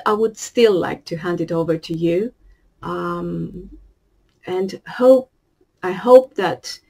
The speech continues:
at some point we will be able to have this discussion, albeit in a different form. Thank you very much for listening.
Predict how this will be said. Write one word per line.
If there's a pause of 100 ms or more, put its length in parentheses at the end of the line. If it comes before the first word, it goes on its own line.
(300)
at
some
point
we
will
be
able
to
have
this
discussion, (440)
albeit
in
a
different
form. (1200)
Thank
you
very
much
for
listening.